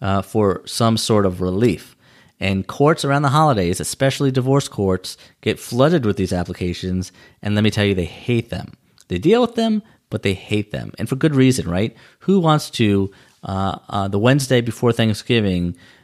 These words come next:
uh, the Wednesday afternoon, be dragged into court to try to figure out who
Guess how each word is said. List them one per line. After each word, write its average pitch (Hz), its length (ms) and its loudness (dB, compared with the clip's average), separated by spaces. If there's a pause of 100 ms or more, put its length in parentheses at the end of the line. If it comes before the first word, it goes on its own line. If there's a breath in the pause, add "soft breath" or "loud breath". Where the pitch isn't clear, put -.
(180 soft breath)
uh, 92 280 -6
the 90 100 -6
Wednesday 120 360 2
afternoon, 104 680 0 (420 soft breath)
be 98 340 -2 (220)
dragged 123 360 2
into 127 180 -4
court 107 520 0 (280 soft breath)
to 101 400 -2
try 127 400 0
to 123 80 -2
figure 117 320 -2
out 101 360 0 (180 soft breath)
who 123 640 0